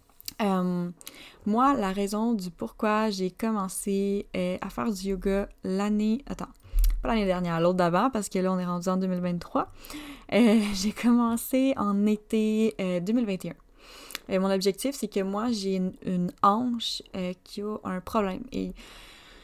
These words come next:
il y a un chiro qui me dit que ça pourrait jamais se régler. Donc, mes postures de yoga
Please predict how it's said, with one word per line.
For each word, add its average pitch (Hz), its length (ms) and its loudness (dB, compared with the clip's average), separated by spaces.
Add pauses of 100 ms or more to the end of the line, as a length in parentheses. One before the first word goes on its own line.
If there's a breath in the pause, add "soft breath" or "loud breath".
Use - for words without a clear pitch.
(460 loud breath)
il 220 80 4
y 214 60 8
a 220 40 8
un 233 100 10
chiro 269 280 8
qui 330 120 2
me 233 120 6
dit 214 260 0
que 226 200 4
ça 190 220 0
pourrait 190 300 0
jamais 202 280 2
se - 80 -4
régler. 185 320 2
Donc, 180 340 -2
mes 185 140 0
postures 190 280 0
de 220 80 2
yoga 202 640 2